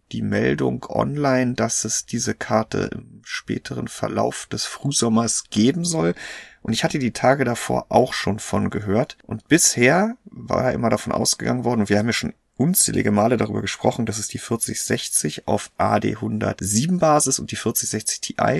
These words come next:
auf A D hundertsechs Basis nur mit acht Gigabyte geben wird.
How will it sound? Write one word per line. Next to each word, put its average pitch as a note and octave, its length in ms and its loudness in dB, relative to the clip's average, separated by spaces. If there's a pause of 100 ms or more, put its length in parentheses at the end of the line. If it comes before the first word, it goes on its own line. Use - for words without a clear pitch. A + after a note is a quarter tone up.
(120)
auf - 240 -2 (120)
A G2 160 2
D G#2 140 -2
hundertsechs G#2 580 0
Basis G#2 400 -2
nur G2 100 -2
mit - 220 -4
acht - 280 -2
Gigabyte G2 540 -2
geben G2+ 340 -4
wird. G#2+ 300 0